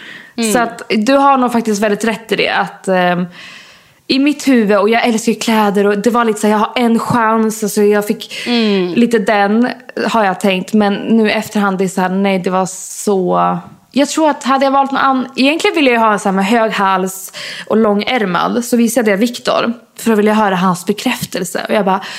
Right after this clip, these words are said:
Speaker 2: "Men sån här tänkte jag ha, och jag tycker de är så vackra de klänningarna." Och då
Speaker 1: Mm.
Speaker 2: sa han nej, han bara, "Du hade sett ut som en fyrtiofemåring." Och då var det så skönt att höra att,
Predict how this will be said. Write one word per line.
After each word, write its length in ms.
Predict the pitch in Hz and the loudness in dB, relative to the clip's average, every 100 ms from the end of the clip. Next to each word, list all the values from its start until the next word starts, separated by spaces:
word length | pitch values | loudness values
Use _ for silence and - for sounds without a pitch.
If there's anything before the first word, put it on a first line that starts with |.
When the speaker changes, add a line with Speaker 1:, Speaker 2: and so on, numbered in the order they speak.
| - - - | -12 -8 -2
Speaker 2:
"Men 120 | 269 | 0
sån 160 | 285 | 2
här 140 | 269 262 | 2 0
tänkte 420 | - 254 220 254 | 0 0 0 0
jag 100 | 220 | 2
ha, 240 | 190 - 202 | 2 0 0
och 60 | |
jag 100 | 220 | 0
tycker 200 | 220 208 | 0 2
de 120 | 190 | 0
är 40 | 185 | 0
så 180 | 190 175 | 0 -2
vackra 340 | 170 - 175 | -2 -2 -2
de 120 | 170 | -2
klänningarna." 520 | 170 175 180 170 - 214 - - - - | -2 -2 -2 -4 -6 -10 -16 -16 -14 -12
Och 260 | - 214 | -4 -2
då 60 | 220 | 0
Speaker 1:
Mm. 140 | 214 | 0
Speaker 2:
sa 80 | 180 | 0
han 320 | 190 190 202 | 0 0 2
nej, 360 | 220 202 180 175 | 2 2 2 0
han 220 | 165 180 | 0 -2
bara, 100 | 175 | -2
"Du 160 | 180 202 | 0 0
hade 140 | 202 | 2
sett 180 | 196 185 | -2 -4
ut 100 | 180 | -4
som 120 | 180 | -2
en 60 | 175 | -4
fyrtiofemåring." 1160 | - 190 180 - 196 180 175 170 165 - 202 - - - | -4 -6 -6 -4 -2 0 0 -2 -4 -4 -6 -8 -16 -4
Och 140 | 214 | 0
då 80 | 214 | 2
var 100 | 220 | 0
det 60 | |
så 120 | 208 202 | 0 -4
skönt 440 | - 220 175 175 | -2 0 0 -2
att 60 | 180 | 0
höra 380 | 185 175 170 | 0 2 0
att, 380 | 160 - - - | -2 -6 -20 -20